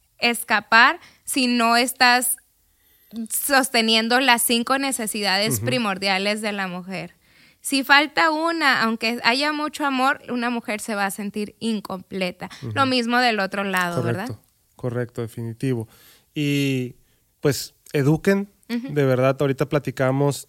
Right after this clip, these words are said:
Speaker 2: No puedo hablarles de cómo educar hijos porque apenas tenemos una niña de once años. Cuando ella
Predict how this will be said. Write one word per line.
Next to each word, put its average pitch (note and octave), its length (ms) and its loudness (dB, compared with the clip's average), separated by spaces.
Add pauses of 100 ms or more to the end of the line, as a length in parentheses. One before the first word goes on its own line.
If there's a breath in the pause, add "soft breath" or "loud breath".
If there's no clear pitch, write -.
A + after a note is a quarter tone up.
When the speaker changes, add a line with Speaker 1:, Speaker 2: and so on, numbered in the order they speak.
Speaker 2:
No D#3+ 300 6
puedo F#3 440 8
hablarles C#3+ 840 6
de C3+ 160 0
cómo D3 260 6
educar C3+ 340 4
hijos C#3+ 380 2
porque B2+ 260 -4
apenas B2+ 320 0
tenemos B2 220 0
una C3+ 160 2
niña C3 240 2
de B2 80 4
once A#2+ 260 0
años. B2+ 320 -2
Cuando B2 280 -4
ella C3 240 2